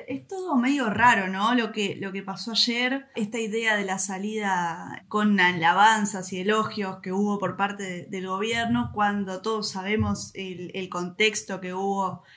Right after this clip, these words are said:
previo a la salida, que si bien obviamente que el Gach en algún momento se iba a terminar, y eso lo dijeron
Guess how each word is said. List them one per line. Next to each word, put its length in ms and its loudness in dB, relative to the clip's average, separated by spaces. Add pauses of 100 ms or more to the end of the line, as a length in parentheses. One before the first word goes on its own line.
(200)
previo 400 4
a 20 0
la 120 -2
salida, 680 0
que 120 -6
si 200 -2
bien 380 0
obviamente 540 0
que 80 -4
el 80 -4
Gach 300 4
en 100 2
algún 160 0
momento 240 -2
se 160 -6
iba 80 -4
a 60 -8
terminar, 520 4
y 80 0
eso 220 -2
lo 80 -6
dijeron 600 -6